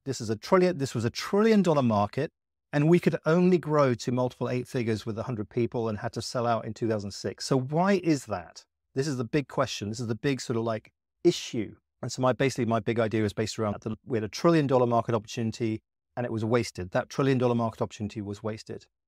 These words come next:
for us as a company. And so the same thing would be true today for any other company trying to launch something. A lot of optimism, a lot of hope. And then when you,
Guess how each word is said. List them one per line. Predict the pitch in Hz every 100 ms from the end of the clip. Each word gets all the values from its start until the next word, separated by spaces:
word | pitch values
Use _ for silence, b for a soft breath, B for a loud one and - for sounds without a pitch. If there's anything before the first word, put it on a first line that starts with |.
| _
for | - 127 107
us | 101 -
as | 98
a |
company. | 98 113 104 101 104
And | 117 123
so | - 160
the | 147 139
same | - 202 220
thing | 175 151
would | 120
be | 127
true | 113 - 139 120
today | - 123 117
for | 117 131
any | 143 147
other | 123
company | - 113 120
trying | - 120
to | 107
launch | 131 175
something. | - 117 110 110 120 - _ 135
A |
lot | 160
of | 160
optimism, | 147 - 135 135 135 131 127 127 113 -
a |
lot | 147
of | 139 127
hope. | - 139 135 131 - _ _ -
And | 120 117 113 113 - _ _ _
then | 123 143 147
when | 131
you, | 139